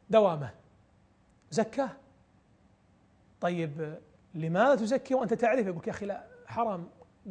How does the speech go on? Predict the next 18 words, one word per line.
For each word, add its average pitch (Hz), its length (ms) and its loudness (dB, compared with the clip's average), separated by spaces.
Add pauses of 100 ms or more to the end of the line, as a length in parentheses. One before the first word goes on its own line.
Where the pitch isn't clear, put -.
قطع - 320 2
الأرقا-، 214 760 2 (120)
قطع 233 260 2
الرؤوس 208 800 0 (440)
ولا 240 200 4
قطع 220 320 4
الفلوس، 196 880 -2 (2250)
ما 233 160 6
يجوز 180 300 0
قطع - 300 2
الأرزاق." 175 600 -2 (1800)
طيب 185 220 0
أنت 240 220 -2
الآن 170 400 -2 (640)
كالمستجير 247 880 6
من 247 120 6
الرمضاء 240 540 8
بالنار، 220 460 4